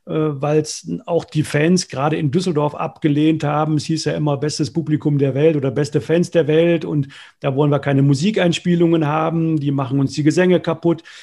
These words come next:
Jetzt sind halt keine Fans da. Äh, jetzt machen wir Musikeinspielungen. Wie sich das dann ergibt, wenn's dann mal wieder Fans im Stadion gibt, müssen wir mal sehen. Aber wir haben halt, ähm, dadurch, dass wir jetzt halt auch kein Stadion-T V in diesem Sinne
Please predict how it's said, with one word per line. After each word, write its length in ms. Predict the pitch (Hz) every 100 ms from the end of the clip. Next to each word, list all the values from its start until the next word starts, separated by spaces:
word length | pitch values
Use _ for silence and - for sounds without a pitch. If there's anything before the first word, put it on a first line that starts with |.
| - _
Jetzt 200 | 147 143
sind 180 | 127 170
halt 160 | 156 151
keine 260 | 143 156
Fans 360 | 143 151 147 113
da. 420 | 135 139 165 175 - - -
Äh, 440 | 170 160 151 156
jetzt 280 | 165 151 -
machen 280 | 151 156 175
wir 80 | 156
Musikeinspielungen. 1200 | 160 143 170 180 170 160 - 165 160 156 156 135
Wie 100 | 151
sich 220 | 151 156
das 260 | 156 156 -
dann 480 | 156 151 151 151 -
ergibt, 580 | - 170 117 190 - 170 143
wenn's 280 | 156 175 -
dann 140 | 156
mal 180 | 151 143
wieder 200 | 147 143
Fans 300 | 139 156 156
im 120 | 156
Stadion 460 | 135 - 143 147 143
gibt, 220 | 139 160 _
müssen 380 | 175 175 175 -
wir 80 | 151
mal 200 | 135 127
sehen. 360 | 127 147 180 - - - - _
Aber 260 | 156 147 139
wir 180 | 135
haben 360 | 131 143 151 143
halt, 440 | 135 147 147 - -
ähm, 600 | 151 139 143 139 135 131 _
dadurch, 280 | - 143 143
dass 200 | 147 143
wir 60 | 151
jetzt 180 | 143 139
halt 120 | 139
auch 180 | 139 -
kein 160 | 131
Stadion-T 720 | 123 147 156 170 139 110 135
V 340 | - 139 135 151
in 160 | 135
diesem 280 | 131 131 135
Sinne 360 | 120 135 131